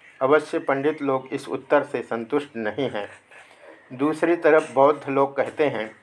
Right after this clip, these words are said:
कि वासना दुख की जड़ है और उसका नाश ही श्रेय है, परंतु मच्छर मारते हुए आदमी ही को मार डालने की तरह बौद्ध आदि मतों के अनुसार दुख का नाश करने के प्रयत्न में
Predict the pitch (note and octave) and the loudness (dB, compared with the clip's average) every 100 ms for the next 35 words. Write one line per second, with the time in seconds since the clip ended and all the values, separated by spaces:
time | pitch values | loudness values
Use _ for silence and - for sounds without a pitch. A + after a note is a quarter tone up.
0 | _ _ - C3 B2+ B2+ B2+ D#3+ D3 C3+ | _ _ -2 6 6 6 2 -4 -2 -4
1 | D3 C#3+ B2+ G#2+ G#2+ G2+ - - - C#3 | -4 -4 0 0 0 -6 -8 -16 0 2
2 | C3+ D3 - C3 A#2 B2+ C3 D3+ C#3+ C#3+ | 2 -2 -2 0 4 2 2 -4 -2 2
3 | C3+ G#2+ G#2 - - - - - - D#3+ | 2 2 -4 -8 -20 -20 -20 -4 4 4
4 | E3 E3 C3+ B2+ - E3 D3+ C3 C3 F3+ | 4 -2 -2 -2 2 2 4 2 2 0
5 | C#3+ D3 - C3 C3+ E3+ D#3+ C#3+ C3+ B2+ | 4 2 2 0 0 0 2 2 0 -2
6 | - - _ A#2 C3+ C3 A#2+ A#2+ C3 D3 | -4 -18 _ 4 4 6 2 0 -2 -4
7 | C3+ A#2 A#2+ A#2 - - _ - B2+ D#3 | -6 0 0 0 -6 -20 _ -6 4 6
8 | D3+ C#3 C#3 C3+ C#3+ B2+ D#3 D3+ D3 B2 | 4 0 2 2 0 -4 -2 -4 -4 -6
9 | A#2 B2 A2 A#2 D3+ D3 - C3 A#2+ C3+ | 0 0 0 -2 0 0 2 2 4 2
10 | C3+ A#2+ B2 C#3 C#3+ - B2 B2+ C3+ G#2 | 2 -2 0 -2 -4 0 0 0 -6 -6